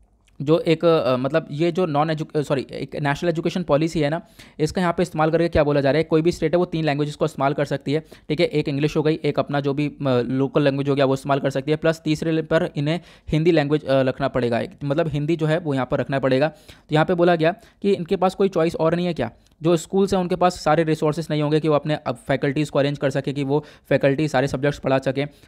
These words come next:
तो उनके लिए यहाँ पर जो थर्ड लैंग्वेजेस है उसके लिए क्या कोई और चॉइस नहीं हो सकती है? क्या हिंदी ही होगी? तो मतलब क्या हिंदी एक आखिरी चॉइस बन जाती है इनके लिए? तो ऐसा यहाँ पे बोला गया है। तो आपको ध्यान रखना है जो स्टूडेंट्स हैं साउथ इंडियन स्टेट्स के, अ, एक तरीके से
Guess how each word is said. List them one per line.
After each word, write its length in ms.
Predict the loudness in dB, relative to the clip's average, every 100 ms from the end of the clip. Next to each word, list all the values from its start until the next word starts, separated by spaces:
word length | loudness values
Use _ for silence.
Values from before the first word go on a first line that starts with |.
| -2
तो 80 |
उनके 200 | 0 0
लिए 100 | 0
यहाँ 160 | 0 0
पर 120 | 0
जो 140 | 0 -2
थर्ड 260 | 0 2
लैंग्वेजेस 420 | 2 2 0 0 -2
है 120 | -4 -8 -4
उसके 260 | -4 -2 -2
लिए 120 | -2
क्या 280 | 2 2 2
कोई 300 | -2 0 2
और 220 | 2 0
चॉइस 240 | 0 -2
नहीं 60 | -2
हो 60 |
सकती 260 | -4 -4 -4
है? 60 | -2
क्या 120 | -2
हिंदी 280 | -2 -2 0
ही 80 |
होगी? 280 | 0 0 -2 -4 -14 -8
तो 100 | -2
मतलब 240 | 0 -2
क्या 120 | 2 0
हिंदी 480 | 2 -2 0 0 0
एक 160 | 0 2
आखिरी 260 | 2 0
चॉइस 200 | 0 -2
बन 200 | 0 0
जाती 280 | 0 -2 -2
है 100 | -2
इनके 200 | -2 -2
लिए? 120 | -2
तो 120 | 0
ऐसा 220 | 0 0 -2
यहाँ 120 | -2
पे 100 | -2
बोला 220 | 0 0
गया 120 | 2
है। 220 | 0 -2 _ _ _ _ _ -6
तो 60 |
आपको 200 | -4 0
ध्यान 200 | 2 2
रखना 180 | 0 0
है 120 | -2 -6 -20 -6
जो 160 | 0 0
स्टूडेंट्स 440 | 2 0 0 0
हैं 60 | 0
साउथ 240 | 2 2
इंडियन 200 | 0 -2
स्टेट्स 300 | -2 -2 -2
के, 200 | 0 -4 -4 -20 -2
अ, 220 | 2 4
एक 120 | 2
तरीके 320 | 0 -2 0 0
से 240 | 0 -2